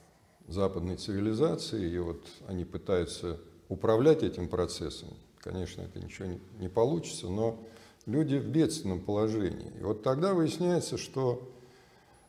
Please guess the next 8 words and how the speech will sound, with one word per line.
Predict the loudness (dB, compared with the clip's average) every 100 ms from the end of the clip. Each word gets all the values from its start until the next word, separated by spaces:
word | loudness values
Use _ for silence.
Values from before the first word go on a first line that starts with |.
| _
э, | 2 4 4 6
возможность | 6 8 6 6 6 4 2 -6 -8 -10 -16 -20 -20 -20 -20 -10
гармонично, | 0 4 6 4 4 0 -2 -6
максимально | -6 -6 -2 2 4 4 4 0 -4 -12 -20 -20 -20 _ _ _ -10
эффективно | -4 -4 0 2 4 4
пройти | 6 6 6 2 0
этот | 0 -2 -2
кризис | 0 2 2 -2 -4